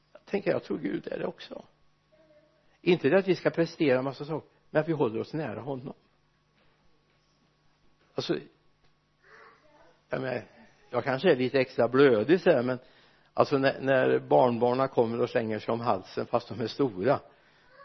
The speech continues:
då, då blir man lite så här mjuk, va, inuti. Nu när man,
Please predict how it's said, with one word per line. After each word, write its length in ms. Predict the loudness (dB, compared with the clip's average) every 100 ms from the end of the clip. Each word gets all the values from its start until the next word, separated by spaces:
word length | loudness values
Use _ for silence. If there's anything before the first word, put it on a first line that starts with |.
| -20 _ _
då, 120 | -2
då 280 | -2 0 2
blir 200 | 2 2
man 280 | 0 -4 -4
lite 280 | -4 -2 0
så 120 | 2
här 100 | 2
mjuk, 540 | 2 2 2 0 -6
va, 220 | 0 0 -2 -10 -18 0
inuti. 640 | 0 2 0 0 0 -6 _ _ _ _ _ _ _ _ _ _ _ _ _ _ _ _ _ _ _ _ _ _ _
Nu 240 | -6 -4
när 160 | 0 2
man, 300 | 2 -2